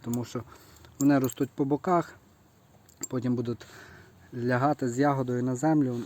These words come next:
вони нам не підходять, тому ми їх заберемо.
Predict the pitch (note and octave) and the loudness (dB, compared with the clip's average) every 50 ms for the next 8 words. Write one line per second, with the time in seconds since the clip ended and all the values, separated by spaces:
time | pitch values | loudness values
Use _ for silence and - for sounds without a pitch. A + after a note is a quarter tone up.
0 | - - B2+ B2+ C3+ C#3 C3+ C3 B2+ B2 B2+ C3 C3 - B2+ - - - C3 A#2+ | -6 -4 -2 0 2 2 2 2 2 2 0 0 0 -2 -6 -8 -6 -4 -2 -2
1 | A2+ A2 G#2+ - - B2 C3 E3 F#3+ E3+ C#3 C3 C3 C3+ C#3+ C3+ - - - - | -2 -2 -4 -4 -2 2 4 4 6 6 6 6 6 4 2 0 -2 -10 -20 -20
2 | _ - A2+ A2 B2+ B2+ B2+ B2+ A#2+ A#2 G#2+ G2+ G2 G#2 | _ -10 -2 0 2 2 2 2 0 0 -2 -2 -4 -8